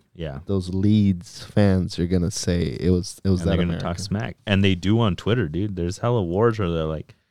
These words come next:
Speaker 2: Yeah.
Speaker 1: talking hella smack. Um, but yeah, all these, we'll see who can come up on some deals, uh, from the,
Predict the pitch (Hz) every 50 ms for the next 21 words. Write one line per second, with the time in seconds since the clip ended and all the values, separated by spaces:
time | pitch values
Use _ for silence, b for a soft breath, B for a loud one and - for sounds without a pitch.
0 | _ _ _ _ - 117 - 101 - - 151 127 107 - _ _ _ - - 85
1 | 98 - 78 82 87 101 104 107 101 - - - 113 117 98 - - _ _ _
2 | _ _ _ - 82 80 78 73 71 71 71 76 - _ _ 101 92 90 104 113
3 | 104 98 95 98 107 113 113 117 117 110 104 - - - _ _ _ _ _ _
4 | _ _ _ 101 101 98 - - - 110 117 120 117 104 - 117 98 90 - 107
5 | 110 110 107 - 113 98 95 92 82 80 - - - 92 87 80 82 92 104 113
6 | 117 127 139 - - - _ _ _ _ _ _ _ _ _ _ _ _ _ _
7 | _ _ _ _ - 85 82 82 80 78 78 80 - - 90 87 87 85 85 82